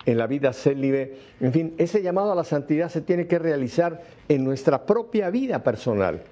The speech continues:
Y no tenemos que estar pensando en cosas muy místicas. ¿Está usted de acuerdo con eso? Porque usted, veo claramente que usted tuvo ese mismo sentido de que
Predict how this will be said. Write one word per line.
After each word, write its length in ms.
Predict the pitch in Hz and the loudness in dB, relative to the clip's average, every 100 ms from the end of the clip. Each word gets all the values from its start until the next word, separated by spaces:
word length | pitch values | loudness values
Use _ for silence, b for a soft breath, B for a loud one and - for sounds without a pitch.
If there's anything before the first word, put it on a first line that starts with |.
| B B B - | B B B 0
Y 80 | 117 | 0
no 100 | 165 | 2
tenemos 300 | 175 180 - | 0 0 -2
que 80 | |
estar 200 | 170 175 160 | 0 0 2
pensando 420 | 147 165 160 143 | 2 2 2 0
en 160 | 117 | -2
cosas 340 | 110 165 160 139 | 0 -2 0 -2
muy 180 | 135 165 | 0 0
místicas. 640 | 254 - 143 - 117 110 - | 0 -2 -2 0 0 -4 -4
¿Está 240 | 131 165 | 2 2
usted 200 | 170 202 | 2 0
de 60 | 196 | -2
acuerdo 360 | 151 190 170 170 | -2 -2 -2 -2
con 160 | 175 | 0
eso? 180 | 208 175 | -2 -2
Porque 180 | 143 120 | -4 -6
usted, 260 | 117 175 170 B B B - | 0 0 -2 B B B 0
veo 240 | 120 165 | 0 0
claramente 500 | 170 170 160 170 175 | -4 -2 0 -2 -2
que 100 | 151 | -4
usted 240 | 135 156 151 | 0 0 2
tuvo 280 | 170 165 | 0 2
ese 180 | 165 165 | 0 0
mismo 320 | 147 170 156 | 0 0 -2
sentido 480 | 127 127 117 160 165 | 0 -2 0 0 0
de 100 | 120 | -2
que 300 | 113 120 - | 0 -2 -2